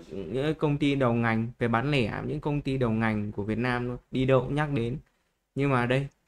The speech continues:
trong giai đoạn vừa rồi ấy, gần như là bê, bê bết, bết của thị trường luôn. Đấy, thì anh chị em phải cẩn trọng. Mình phải, mỗi công ty nó cũng có chu kỳ anh chị em ạ. Có,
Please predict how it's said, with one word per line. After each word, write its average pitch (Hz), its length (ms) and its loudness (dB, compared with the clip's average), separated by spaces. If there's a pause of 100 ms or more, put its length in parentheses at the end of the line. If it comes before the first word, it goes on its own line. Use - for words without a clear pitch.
(180)
trong 139 200 2
giai 143 120 4
đoạn 123 180 4
vừa 117 120 2
rồi 117 260 4
ấy, 127 120 -4 (200)
gần 127 220 4
như 147 180 4
là 117 380 -2 (320)
bê, 143 320 6 (100)
bê 139 160 6
bết, 185 280 4
bết 180 220 2 (340)
của 110 100 -4
thị - 140 -6
trường 117 260 0
luôn. 143 80 4 (840)
Đấy, 127 260 -2 (140)
thì 123 120 0
anh 123 140 2
chị 131 160 -2
em 127 180 0
phải 110 80 -2
cẩn 98 200 -4
trọng. 127 200 -2 (1600)
Mình 113 180 0
phải, 104 360 -2 (960)
mỗi 175 220 6
công 175 200 6
ty 175 160 8
nó 156 100 2
cũng 139 220 -4
có 151 240 0
chu 151 200 2
kỳ 127 200 4
anh 123 120 2
chị 127 140 -4
em 123 180 -4
ạ. - 60 -16 (160)
Có, 127 240 -4